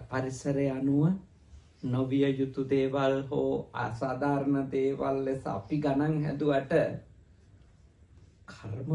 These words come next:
විපාකවලට ඒක අදාළ දෙයක් නෙවෙයි. මොකද සමහර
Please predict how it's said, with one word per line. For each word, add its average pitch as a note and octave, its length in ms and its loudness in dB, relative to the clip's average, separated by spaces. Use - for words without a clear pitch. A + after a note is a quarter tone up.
විපාකවලට D3 920 -4
ඒක D3+ 240 -6
අදාළ B2+ 420 -10
දෙයක් - 420 -6
නෙවෙයි. A#2+ 240 0
මොකද G#2+ 300 0
සමහර C#3 540 -2